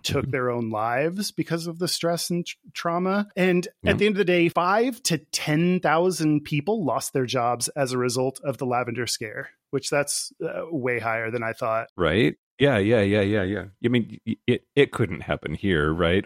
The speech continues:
Speaker 1: And, you know, I think of it as being something that was an idea and made things feel shitty, but I didn't know that that many people were directly impacted. And the number's probably bigger because how many people didn't apply to jobs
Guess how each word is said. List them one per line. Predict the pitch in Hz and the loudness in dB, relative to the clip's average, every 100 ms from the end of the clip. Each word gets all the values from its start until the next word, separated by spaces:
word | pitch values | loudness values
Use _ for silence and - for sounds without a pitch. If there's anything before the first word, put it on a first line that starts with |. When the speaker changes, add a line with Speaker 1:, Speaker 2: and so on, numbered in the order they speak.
| - 285 | -4 -2
Speaker 1:
And, | 233 240 220 - _ | 2 2 -2 -10 _
you | 247 | 0
know, | 202 196 | 4 4
I | 202 | 4
think | 254 247 | 2 2
of | 240 | 2
it | 196 | 2
as | 170 | 0
being | 139 180 175 | 0 0 2
something | - 180 170 170 156 | 0 -2 0 -2 0
that | 143 143 139 139 - - _ _ _ _ _ _ | 0 0 0 -2 -6 -8 _ _ _ _ _ _
was | 175 151 | 0 2
an | 147 | 2
idea | 151 131 175 185 175 165 170 | 0 0 -2 2 4 4 2
and | 170 143 135 | 0 0 0
made | 147 160 139 | 0 0 0
things | 156 139 - | 0 0 -2
feel | 170 175 | 0 0
shitty, | 165 - 151 147 | 2 0 0 0
but | |
I | 147 180 | 0 0
didn't | 190 208 143 156 139 | -2 -8 -2 0 0
know | 151 139 131 | 0 0 0
that | 127 | 0
that | 139 131 | 0 0
many | 139 127 123 | 0 0 -2
people | - 139 135 | -2 -2 0
were | 123 | -2
directly | 113 120 120 135 - 131 120 | -4 -6 -2 -2 -2 -6 -4
impacted. | 120 131 120 - 127 113 - - - | -4 -4 -4 -4 -6 -6 -14 -16 -4
And | 226 208 185 - | -2 0 -2 -2
the | 170 | 0
number's | 180 175 156 | 2 2 0
probably | - 170 156 143 | 0 -2 -2 -4
bigger | 135 143 139 | -2 0 -2
because | 123 135 135 | -4 -6 -4
how | - | 0
many | 156 147 | 0 0
people | 151 147 135 | -4 -4 -4
didn't | 156 147 | -2 -2
apply | 147 - 147 151 | -2 -2 0 0
to | 139 | -2
jobs | - 123 120 113 | -2 -2 -2 -4